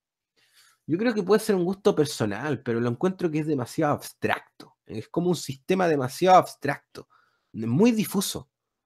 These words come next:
Mezcla muchas cosas, incluso mezcla hasta el lenguaje corporal, o sea,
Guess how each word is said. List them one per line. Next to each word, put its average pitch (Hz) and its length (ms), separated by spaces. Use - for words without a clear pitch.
Mezcla 185 360
muchas 196 320
cosas, - 360
incluso 156 360
mezcla 180 420
hasta 160 200
el 143 100
lenguaje 143 380
corporal, 139 560
o - 60
sea, 110 520